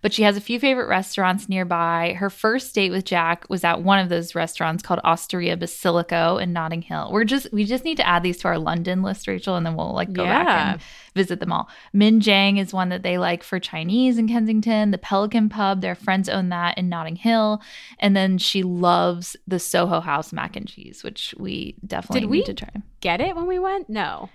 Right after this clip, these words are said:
Speaker 1: We went to Dean Street, and I don't know. No, we didn't get it. We didn't get the mac and cheese, but we'll have to go back. Her cocktail of choice is tequila on the rocks with lime. And she talked a little bit about the royals. She talked about her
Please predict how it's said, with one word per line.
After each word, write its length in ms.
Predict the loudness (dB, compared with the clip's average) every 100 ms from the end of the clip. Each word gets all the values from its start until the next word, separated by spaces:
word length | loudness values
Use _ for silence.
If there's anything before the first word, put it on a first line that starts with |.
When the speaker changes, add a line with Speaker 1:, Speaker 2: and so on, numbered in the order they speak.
| _ -20 _
Speaker 1:
We 220 | -2 0
went 220 | 0 0
to 80 | 0
Dean 280 | -2 0 0
Street, 520 | 0 -4 -2 0 -2
and 120 | -2
I 380 | 0 0 0 -4 _
don't 400 | 0 0 -2 0
know. 720 | 2 4 2 2 -2 -4 -10 _ _
No, 120 | 4 4
we 120 | 4
didn't 220 | 4 6
get 180 | 4 2
it. 120 | -2
We 80 | 0
didn't 180 | 2 2
get 120 | 0
the 60 |
mac 180 | -4 -8
and 80 | -10
cheese, 320 | -18 -18 -20 -20 _ _ _ _ -8
but 240 | -8 -8 _ _ -10
we'll 100 | -8
have 100 | -8
to 80 | -10
go 80 |
back. 240 | -10 -10 -14 _ _
Her 120 | -2
cocktail 380 | 2 0 2 0
of 40 |
choice 280 | 2 -2 -2
is 100 | -6
tequila 320 | -12 -8 -4
on 180 | -2 -2
the 120 | -4
rocks 420 | -4 -2 -4 -6 -16
with 260 | -8 -8 -6
lime. 800 | -8 -2 0 0 -2 -4 -6 -10 -16 -20 -20 _ _ -2
And 680 | 0 2 2 2 0 -2 -4
she 260 | -4 -2 -2
talked 320 | -2 -2 0
a 80 | -2
little 340 | 0 2 2
bit 180 | 2 0
about 460 | 2 4 4 2
the 100 | 0
royals. 640 | -4 0 2 2 2 0 -4
She 220 | -4 -6
talked 240 | -4 -6
about 240 | -2 -2 -2
her 240 | -4 -6